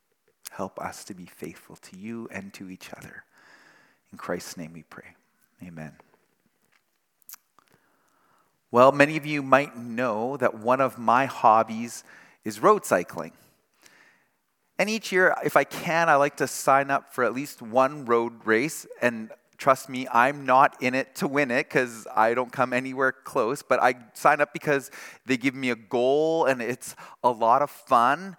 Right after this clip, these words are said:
And, um, yeah, my goal when I sign up for these things is to finish the race in a certain amount of time, to beat my previous record if I've raced in this race before, or to finish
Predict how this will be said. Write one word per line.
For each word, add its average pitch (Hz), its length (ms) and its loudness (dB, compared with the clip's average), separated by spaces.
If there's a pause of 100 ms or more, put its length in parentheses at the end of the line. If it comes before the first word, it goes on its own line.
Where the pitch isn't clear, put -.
(420)
And, 131 520 -2
um, 117 420 0 (180)
yeah, 190 140 0
my 131 180 2
goal 175 560 0
when 160 180 0
I 139 220 0
sign 143 580 -4
up 131 220 -4
for 139 100 -8
these 117 220 -12
things 120 460 -10
is 139 220 -8
to 127 380 -14 (280)
finish 185 540 -8
the 135 140 -8
race 135 380 -2
in 135 160 -8
a 113 60 -10
certain 139 400 -10
amount 113 260 -2
of 107 140 -10
time, 90 580 -6 (120)
to 123 280 -10 (640)
beat 160 240 -4
my 139 180 4
previous 143 680 -6
record 107 320 -2
if 110 140 -6
I've 113 280 0 (480)
raced 131 420 -6
in 123 160 -8
this 113 320 -14
race 110 300 -6
before, 170 680 -2
or 156 320 0
to 151 160 -10
finish 160 460 -8